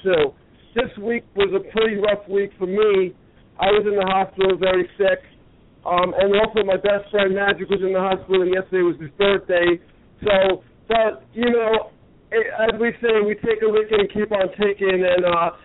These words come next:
I wanna thank everybody out there for their well wishes. And I will talk to you guys, um,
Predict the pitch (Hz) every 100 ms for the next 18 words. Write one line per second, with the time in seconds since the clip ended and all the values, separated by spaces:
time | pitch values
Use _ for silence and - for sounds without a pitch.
0 | - 180 202 233 240 220 220 220 214 214
1 | 214 202 196 202 190 190 190 190 185 175
2 | 175 170 180 175 180 175 170 160 156 -
3 | - - - - 180 190 196 202 202 208
4 | 208 226 214 214 220 202 202 196 196 190
5 | 185 180 180 165